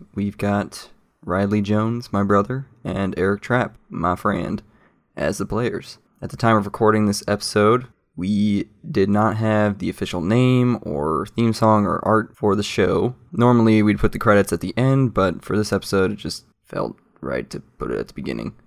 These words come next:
So, uh, I want to thank you for listening. I really hope you enjoy it. And without further ado,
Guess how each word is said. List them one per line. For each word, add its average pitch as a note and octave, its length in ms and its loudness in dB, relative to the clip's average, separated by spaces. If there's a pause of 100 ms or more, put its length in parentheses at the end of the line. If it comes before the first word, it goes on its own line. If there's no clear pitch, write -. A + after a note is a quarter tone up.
(200)
So, - 360 2 (540)
uh, D#2+ 100 -4
I D#2+ 180 0
want D#2+ 180 -2
to D#2+ 60 -4
thank F#2+ 320 -6
you G2+ 80 -6
for G2 160 0
listening. A2+ 340 2
I G2 80 0
really G2 280 0
hope G#2+ 140 0
you G2 80 -4
enjoy G2+ 300 4
it. - 140 0 (640)
And F#2 280 -2
without G2+ 300 -2
further A#2 380 -2
ado, A2 580 0